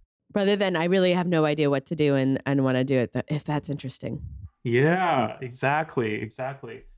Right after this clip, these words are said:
Speaker 2: And I think people were a lot more price conscious. Our customers were more price conscious than I think we realized.
Speaker 1: Mm-hmm.
Speaker 2: And so as this was happening, went back to the founder, we're like, "Hey, like, you know, what do we wanna do about this?" And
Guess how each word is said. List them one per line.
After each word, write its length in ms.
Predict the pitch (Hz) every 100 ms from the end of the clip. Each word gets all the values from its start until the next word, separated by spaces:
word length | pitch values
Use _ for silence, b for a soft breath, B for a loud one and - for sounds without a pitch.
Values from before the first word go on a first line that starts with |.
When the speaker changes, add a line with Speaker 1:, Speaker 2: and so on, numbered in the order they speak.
| _ 160
Speaker 2:
And 100 | 160
I 40 |
think 220 | 202 185
people 240 | 190 202 175
were 100 | 170
a 60 |
lot 160 | 160 156
more 100 | 151
price 240 | - 151
conscious. 480 | - 151 135 143 139 _ 156
Our 180 | 175 185
customers 540 | - 202 175 143 127
were 120 | 135
more 120 | 131 117
price 260 | 135 131
conscious 500 | - 131 117 113 - _ _ -
than 80 |
I 40 | 120
think 140 | 127
we 100 | 123
realized. 500 | 113 160 - - - -
Speaker 1:
Mm-hmm. 300 | 196 185 175
Speaker 2:
And 180 | 165 156
so 460 | 165 143 143 135 - _ _ _ -
as 200 | 185 202
this 120 | 165
was 120 | 156
happening, 420 | 160 180 175 147 160
went 180 | 135 139
back 160 | 135
to 60 | 139
the 100 | 120
founder, 580 | 175 226 185 127 123 _ _ -
we're 80 | 143
like, 180 | 135 131
"Hey, 340 | 196 214 175
like, 280 | 139 127 - _ _
you 100 | 151
know, 100 | 131
what 100 | 107
do 80 | 175
we 60 | 180
wanna 200 | 135 95
do 180 | - 247
about 280 | 107 - -
this?" 300 | - - - _ _ _
And 540 | 156 135 131 135 131